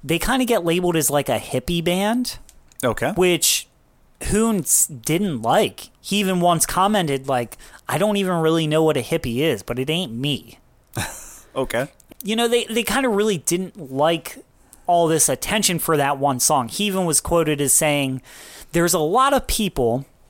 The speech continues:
Speaker 1: saying they love us just from watching the, the music video."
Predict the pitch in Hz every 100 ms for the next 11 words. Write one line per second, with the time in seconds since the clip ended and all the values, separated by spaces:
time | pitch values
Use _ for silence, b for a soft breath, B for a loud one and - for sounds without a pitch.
0 | _ _ _ - - 208 196 170 147 147
1 | 185 160 143 - 160 - - 151 143 151
2 | 143 151 135 127 123 - _ _ - 143
3 | 127 147 196 139 110 - 95 101 -